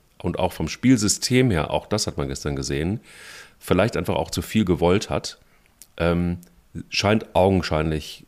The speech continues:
klar zu sein. Die Frage, die sich mir nur stellt, ist, warum hat man nicht viel früher diesen Neuanfang gewagt? <laughs> Gewagt ist gut, weil er lag ja dann doch so sehr auf der Hand.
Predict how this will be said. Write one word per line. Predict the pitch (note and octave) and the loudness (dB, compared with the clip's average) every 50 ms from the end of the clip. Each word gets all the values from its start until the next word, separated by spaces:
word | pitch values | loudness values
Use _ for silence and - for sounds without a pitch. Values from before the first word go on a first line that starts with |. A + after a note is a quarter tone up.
| - - | -16 -6
klar | - - D#2+ D2+ D2 | -2 0 0 0 0
zu | - - C#2 | -2 -4 -6
sein. | B1 A#1+ A#1+ A#1 A1+ - - _ _ _ _ - - - - - _ _ _ - | -8 -10 -12 -12 -14 -16 -18 _ _ _ _ -20 -20 -20 -20 -20 _ _ _ -18
Die | - | -16
Frage, | - - E2 F#2+ A#2+ C#3 C3+ | -6 -2 0 2 2 4 4
die | A#2 A2+ | 2 2
sich | G2 F#2+ F2 | 2 2 0
mir | D#2+ F#2 G#2+ A#2 | 2 2 4 4
nur | A#2+ G#2 E2 | 4 2 0
stellt, | - - - D#2+ D#2+ E2+ F#2 F#2+ | 0 -2 -2 0 0 2 0 0
ist, | F2+ F2 F2 - - - - - - - - - - - _ _ - | 0 0 2 2 2 0 0 -2 -8 -20 -20 -20 -20 -20 _ _ -4
warum | - D#2+ D#2 G2 G2+ F#2 F2 | -4 -2 0 0 0 0 0
hat | G2+ - - | -2 0 2
man | G2 G2 G2 | 2 4 4
nicht | G2 F#2+ - - - | 2 2 0 -4 -10
viel | - - F#2+ E2 | -6 -4 -4 -4
früher | - - - - - F#2 G2 G2+ | -4 -6 -8 -6 -2 0 0 0
diesen | G2+ G2 F2 F2 E2 | 0 0 -2 0 0
Neuanfang | E2+ E2+ E2+ D2 C#2 C2+ - C#2 B1+ C2 | 2 2 0 0 -2 -4 -6 -8 -6 -6
gewagt? | B1+ B1+ C2+ B1+ C2 C#2 D#2+ - - - - - _ _ - - - | -6 -6 -6 -4 -2 -2 -2 -4 -6 -10 -18 -18 _ _ -16 -6 -4
<laughs> | - - - - | -4 -4 -4 -4
Gewagt | - D2+ - - C#2 C#2+ D2 - - | -4 -4 -2 -2 -2 -2 -2 -4 -6
ist | C#2+ - | -10 -8
gut, | - D#2+ E2+ - - - - - - - - - - - - - - | -6 -4 -6 -6 -6 -10 -18 -20 -20 -18 -18 -18 -18 -18 -20 -8 -2
weil | E2 F2 | 2 4
er | F#2 F2 F2 | 4 4 4
lag | F2+ F#2+ G#2 G2+ | 4 2 2 2
ja | G#2+ F#2+ | 2 2
dann | F#2+ F2+ E2+ | 4 4 2
doch | G2 - | 2 0
so | - - E2+ | 0 -2 0
sehr | D2+ E2+ F2 - | 2 2 2 2
auf | - - | 0 -2
der | - D#2 - | -4 -6 -4
Hand. | - F2 D#2 C2+ - - | -2 -4 -4 -4 -6 -8